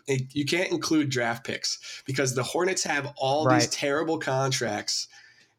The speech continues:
Speaker 1: And so the money's gonna work for Anthony Davis with the terrible contracts, but the, the Pelicans are gonna have no interest in trading Nick Batum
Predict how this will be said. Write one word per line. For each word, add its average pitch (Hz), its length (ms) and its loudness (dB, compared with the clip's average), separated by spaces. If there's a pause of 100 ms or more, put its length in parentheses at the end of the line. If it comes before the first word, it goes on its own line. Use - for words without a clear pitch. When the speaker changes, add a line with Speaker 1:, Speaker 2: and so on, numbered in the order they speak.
Speaker 1:
And 123 580 0 (540)
so 135 380 0
the 143 100 0
money's 190 360 2
gonna 156 200 2
work 135 460 0 (800)
for 139 260 2
Anthony 143 380 0
Davis 135 600 0
with 143 240 0
the 131 100 -2
terrible 135 360 0
contracts, 131 500 -2
but - 220 -2
the, 131 400 -4
the 135 80 -4
Pelicans 196 420 0
are 165 60 2
gonna 143 140 0
have 131 160 0
no 135 200 2
interest 131 380 -2
in 127 80 0
trading 131 380 0
Nick 143 160 0
Batum 135 500 2